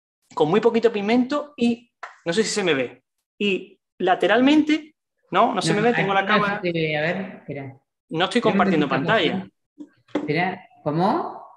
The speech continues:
Speaker 1: Que no estoy compartiendo pantalla, digo que se me debería de ver, ¿no?
Speaker 2: No, no, eh, pero ¿por qué no estás? No, no,
Speaker 1: Tengo el
Speaker 2: no.
Speaker 1: vídeo activado.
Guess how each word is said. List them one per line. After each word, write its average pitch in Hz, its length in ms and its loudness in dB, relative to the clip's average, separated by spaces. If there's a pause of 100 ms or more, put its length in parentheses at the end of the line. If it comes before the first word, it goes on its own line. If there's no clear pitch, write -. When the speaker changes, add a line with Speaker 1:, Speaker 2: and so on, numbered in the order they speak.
(360)
Speaker 1:
Que 160 100 0
no 180 100 2
estoy 233 180 0
compartiendo 196 420 0
pantalla, 180 360 2
digo 220 140 4
que 165 60 2
se 165 80 -4
me 151 80 -2
debería 143 260 0
de 156 100 0
ver, 208 160 -2
¿no? 262 240 -6 (580)
Speaker 2:
No, 269 220 2
no, 285 400 0
eh, 202 300 4
pero 214 440 4
¿por 226 140 0
qué 302 100 0
no 381 100 0
estás? 160 460 0 (440)
No, - 460 -8
no, 208 120 -2
Speaker 1:
Tengo 165 220 4
el 175 60 4
Speaker 2:
no. 180 60 4
Speaker 1:
vídeo 185 140 6
activado. 220 680 4